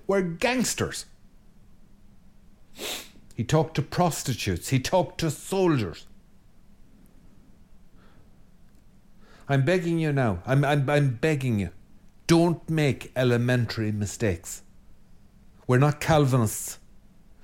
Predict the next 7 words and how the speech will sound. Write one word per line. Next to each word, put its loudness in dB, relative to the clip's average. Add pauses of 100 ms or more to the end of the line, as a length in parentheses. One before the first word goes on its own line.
(240)
We're 4
certainly 4
not 2
Jansenists. 0 (2250)
We 0
love 2
beauty, 2